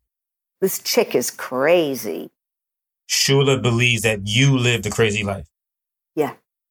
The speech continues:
Speaker 2: You sure about that?
Speaker 1: No, I'm not sure about it.
Speaker 2: Ah, so there's a part that's not sure.
Speaker 1: I'm ninety percent sure.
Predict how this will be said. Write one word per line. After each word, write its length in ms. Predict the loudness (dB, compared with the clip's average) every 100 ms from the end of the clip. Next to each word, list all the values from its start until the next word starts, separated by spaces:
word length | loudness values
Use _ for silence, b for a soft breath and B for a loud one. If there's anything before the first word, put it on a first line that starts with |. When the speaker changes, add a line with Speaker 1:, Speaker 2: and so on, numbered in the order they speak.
| _ _ _ -8
Speaker 2:
You 80 | -4
sure 160 | 0
about 180 | 0 0
that? 100 | -6 -12 -20 _ _ _ _ _ _ _ _ _ _ 0
Speaker 1:
No, 240 | 0 0 -2
I'm 100 | 0
not 180 | 2
sure 240 | 2 2 2
about 300 | 4 4 2
it. 180 | 0 -4 _ _ _
Speaker 2:
Ah, 260 | 0 0 -2
so 140 | -4 -2
there's 140 | 0
a 80 | 0
part 260 | 0 -2 -2
that's 140 | -4
not 180 | -2 -2
sure. 320 | -6 -10 -14 _ _ _ _ _ -4
Speaker 1:
I'm 280 | 0 0 0
ninety 320 | 0 0 -2
percent 400 | -6 -4 -4 -4
sure. 480 | -4 -4 -4 -4